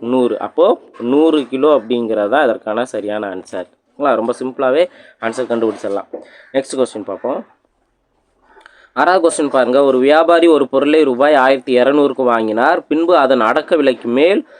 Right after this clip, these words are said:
முப்பது சதவீத உயர்த்தி குறித்த விலை ஆக்கினார். இதற்கு இருபது சதவீத தள்ளுபடி கொடுத்து விற்றார் எனில் விற்பனை விலை மற்றும் லாப சதவீதம் காண்க அப்படின்னு கொஸ்டின் கேட்டிருக்காங்க. So இப்போ ஃபஸ்ட்டு வாங்கின அமௌண்ட்டு ஆயிரத்தி இரநூறு.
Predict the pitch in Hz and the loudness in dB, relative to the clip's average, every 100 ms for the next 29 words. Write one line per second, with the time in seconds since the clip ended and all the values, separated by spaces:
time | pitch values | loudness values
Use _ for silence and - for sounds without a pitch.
0 | _ 135 131 185 175 160 151 147 135 123 | _ -10 0 0 2 2 2 4 2 4
1 | 139 143 - 175 185 160 160 160 143 131 | 2 0 0 0 0 -4 -2 0 2 2
2 | 113 - 113 135 170 - _ - - 143 | 2 -2 -2 0 -2 -4 _ -20 -2 0
3 | - 190 196 - - - 156 196 190 175 | 2 2 2 -2 -8 0 2 4 2 2
4 | 151 151 131 127 127 143 139 127 131 127 | 2 2 2 0 0 0 -2 -4 -6 -4
5 | 120 117 135 127 117 113 160 196 _ _ | -4 -2 0 2 0 0 0 -2 _ _
6 | 135 143 202 196 170 160 143 123 151 131 | -4 -2 0 2 2 4 2 0 0 0
7 | 127 135 127 120 127 127 127 120 113 117 | 2 0 0 0 2 2 0 -2 -2 0
8 | 120 120 117 113 120 110 104 101 95 131 | -2 -2 -6 -6 -6 -6 -6 -8 -2 0
9 | 180 - _ - - _ 127 139 147 147 | 0 -4 _ -20 -20 _ -6 -2 -2 0
10 | 180 147 165 151 135 127 123 131 120 117 | 2 2 2 2 2 0 2 2 2 0
11 | 127 113 110 113 107 101 | -2 0 0 0 -2 -6